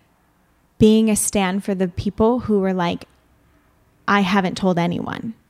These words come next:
There are some people who are damning me and don't, don't tell anyone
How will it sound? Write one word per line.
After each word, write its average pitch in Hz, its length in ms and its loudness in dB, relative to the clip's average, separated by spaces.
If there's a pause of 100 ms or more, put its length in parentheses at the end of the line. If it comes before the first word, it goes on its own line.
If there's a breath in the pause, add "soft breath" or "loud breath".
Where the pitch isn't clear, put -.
(160)
There 269 120 4
are 285 40 4
some 269 220 2
people 240 260 4
who 226 80 6
are 214 80 6
damning 190 380 0
me 180 200 -2 (280)
and 196 280 2
don't, 196 280 4 (260)
don't 220 200 4
tell 202 200 2
anyone 196 420 2